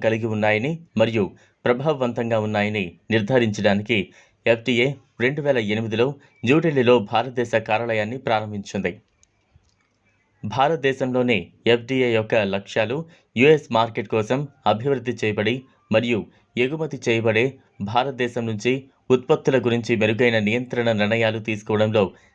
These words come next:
సహాయపడే సమాచారాన్ని పొందడం. ఇది యూఎస్లో మార్కెటింగ్ అధికారం కోసం సమీక్షించబడుతున్న వైద్య ఉత్పత్తులను మరియు ఇప్పటికే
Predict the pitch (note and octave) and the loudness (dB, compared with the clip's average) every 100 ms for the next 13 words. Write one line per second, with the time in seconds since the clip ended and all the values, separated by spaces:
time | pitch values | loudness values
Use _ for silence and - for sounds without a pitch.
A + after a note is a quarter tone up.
0 | _ A#2+ A2+ B2 A#2+ A2 G#2+ A2 A2 G#2+ | _ -4 -2 -2 -4 -2 0 0 0 0
1 | B2 B2 A2+ G#2+ A2+ C#3+ B2+ A2+ G2 F2 | 0 0 0 0 -4 -2 0 0 0 -2
2 | - _ _ _ _ _ _ - C3+ D#3 | -10 _ _ _ _ _ _ -4 -2 0
3 | F3 - - C3+ C#3+ C#3+ B2 F#2 - _ | -2 -4 2 4 4 4 2 2 -6 _
4 | - G#3 C#3+ C#3+ D3 C3+ A2+ A#2+ C3 A#2 | -2 0 0 -2 -2 2 0 0 -2 -2
5 | A2+ A2 B2 C#3 - - B2+ D3 - C3+ | -2 -2 -2 -4 -8 -4 -2 -2 -6 -6
6 | B2 A2+ A2+ B2 B2 F2+ - _ _ G#2+ | -4 -4 -4 -2 -2 -2 -4 _ _ 0
7 | C3+ C#3+ D3+ C3 - B2 B2 A2+ C3 D3+ | 0 0 -4 -4 0 0 2 2 0 -4
8 | - A2 A#2 A2+ F2+ - _ - B2+ C#3 | -2 0 2 0 -2 -10 _ -4 2 2
9 | C3+ | 2